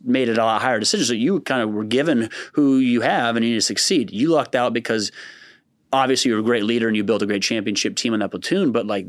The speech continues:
it's so different than the civilian world where you show up, you're in charge of building that team, period. You're literally hiring the platoon sergeant of your company.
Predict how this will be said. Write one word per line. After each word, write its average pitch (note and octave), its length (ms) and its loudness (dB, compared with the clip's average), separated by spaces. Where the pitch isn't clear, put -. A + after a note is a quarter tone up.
it's A2 180 -2
so D#3 360 2
different D#3 260 0
than B2 80 -2
the A2+ 80 0
civilian C#3 480 2
world A#2+ 180 2
where A2 120 2
you D3+ 80 0
show - 160 0
up, - 60 -8
you're G#2+ 480 0
in C3+ 160 4
charge G#2+ 600 0
of F#2+ 180 -8
building G2 280 0
that F2+ 180 -4
team, F#2 220 -6
period. G2 480 -2
You're A#3 160 2
literally E3+ 480 4
hiring D3+ 280 2
the B2+ 60 2
platoon D3+ 300 -2
sergeant G#2 340 -2
of G2+ 80 -2
your G2+ 120 -6
company. G#2+ 360 -4